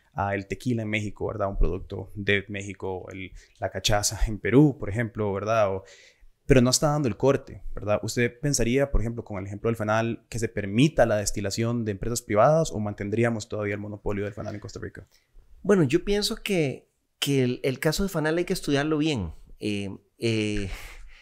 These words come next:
Speaker 2: yo tengo datos un poco diferentes al, a los que, a los que vos me das y, y, y, por ejemplo,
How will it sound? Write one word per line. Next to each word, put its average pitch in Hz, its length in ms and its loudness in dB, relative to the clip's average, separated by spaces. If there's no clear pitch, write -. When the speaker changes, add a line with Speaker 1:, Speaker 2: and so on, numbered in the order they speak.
Speaker 2:
yo 135 720 6
tengo 156 260 2
datos 151 320 2
un 151 80 -2
poco 151 220 -2
diferentes 127 560 0
al, 90 260 -6
a - 80 -8
los 87 240 -10
que, - 180 -20
a 95 80 -6
los 87 200 -6
que - 100 -8
vos 95 160 0
me 135 80 2
das 135 500 0
y, 90 520 -6
y, 87 400 -10
y, 98 100 -6
por 95 220 0
ejemplo, 107 640 -4